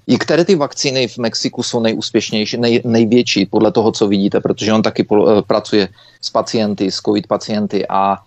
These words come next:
eh, v Mexiku mají devět vakcín a mezi nimi je i Sputnik. A on mi právě řekl, to, to mě zarazilo, on mi říká, „Sputnik, jednoznačně Sputnik“, hned to řekl. On říká, „Nej-, nej-, nejlepší, nejúčinnější,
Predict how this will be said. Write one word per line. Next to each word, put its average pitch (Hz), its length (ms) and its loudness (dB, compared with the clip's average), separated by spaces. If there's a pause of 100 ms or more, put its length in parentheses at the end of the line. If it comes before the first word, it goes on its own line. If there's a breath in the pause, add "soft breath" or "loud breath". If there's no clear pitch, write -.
eh, 107 420 4
v 101 60 -10
Mexiku 127 380 -2
mají 143 200 2
devět 127 240 2
vakcín 104 420 -6 (140)
a 98 680 2 (320)
mezi 113 480 -4
nimi 135 200 -2 (100)
je 131 80 2
i 123 60 0
Sputnik. 110 540 -6 (140)
A 101 80 2
on 107 140 0
mi 135 100 2
právě 123 320 2
řekl, 127 380 2
to, 101 260 2
to 104 80 -4
mě 113 140 2
zarazilo, 113 460 2
on 113 100 -4
mi 110 80 -4
říká, 110 240 -8
„Sputnik, - 440 -6
jednoznačně 123 500 0
Sputnik“, 101 400 -2
hned 143 200 2 (140)
to 123 100 0
řekl. 113 360 -2
On 117 200 0
říká, 120 440 0
„Nej-, 127 520 -2
nej-, 117 320 -4
nejlepší, 143 1120 -2 (680)
nejúčinnější, 123 880 0